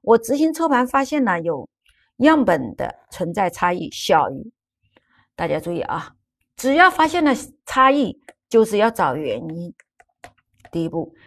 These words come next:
有差异，假定说一是差异，二是原因，三是不是要扩大，四是不是要更正？它有这么一个逻辑的。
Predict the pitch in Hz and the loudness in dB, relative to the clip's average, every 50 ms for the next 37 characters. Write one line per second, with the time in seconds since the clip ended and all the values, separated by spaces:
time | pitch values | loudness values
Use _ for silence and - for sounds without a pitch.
0 | _ _ _ - 214 226 196 180 180 180 - 254 254 254 262 277 233 - - _ | _ _ _ 2 4 6 6 6 2 0 -2 0 0 0 0 0 -2 -4 -8 _
1 | _ _ _ _ _ _ - 170 160 - 170 185 - 180 170 - - - - 240 | _ _ _ _ _ _ -10 -10 -8 -8 -8 -4 -2 0 0 0 -2 -4 -2 0
2 | 262 269 269 277 277 - - 190 - - 196 196 190 180 175 170 - - - 285 | 2 2 2 0 -2 -6 -10 -6 -2 2 2 2 2 0 -2 -4 -2 0 2 2
3 | 311 302 277 - 214 208 180 165 165 165 170 180 180 185 - _ _ _ _ _ | 2 2 0 -2 -4 -4 -2 -2 -4 -4 -4 -6 -10 -10 -14 _ _ _ _ _
4 | - - - - - 240 240 254 269 262 - - 233 208 208 180 190 185 185 - | -18 -6 2 6 6 6 6 6 2 -2 -2 -4 -4 -4 0 0 2 0 0 0
5 | - 208 170 - 175 156 - - - - _ _ _ _ _ _ _ _ _ _ | -4 -4 -4 -2 -4 -4 -6 -8 -16 -20 _ _ _ _ _ _ _ _ _ _
6 | _ _ - - - - - 320 311 254 - - - - - 185 175 180 170 170 | _ _ -18 -14 -12 -8 -4 -2 -2 -2 -2 -4 -8 -10 -8 -6 -6 -4 -4 -2
7 | 165 170 180 175 - 170 156 165 160 - 165 - _ _ _ _ _ _ _ _ | -2 -2 -2 -2 -4 -4 -4 -6 -6 -8 -8 -10 _ _ _ _ _ _ _ _
8 | _ _ _ _ _ _ _ _ _ _ _ _ _ _ _ _ _ _ - - | _ _ _ _ _ _ _ _ _ _ _ _ _ _ _ _ _ _ -20 -20
9 | - _ _ _ _ _ _ _ _ _ _ _ _ _ - - _ _ _ _ | -20 _ _ _ _ _ _ _ _ _ _ _ _ _ -20 -20 _ _ _ _
10 | - - _ _ _ _ _ _ _ _ _ _ _ _ - 262 302 294 226 190 | -20 -20 _ _ _ _ _ _ _ _ _ _ _ _ -2 2 4 6 4 4
11 | - 262 254 240 185 180 180 175 214 202 170 160 - - 156 151 - 127 - - | 2 -2 -2 -2 -4 -4 -4 -2 -2 -2 -2 -4 -6 -8 -10 -10 -12 -16 -18 -18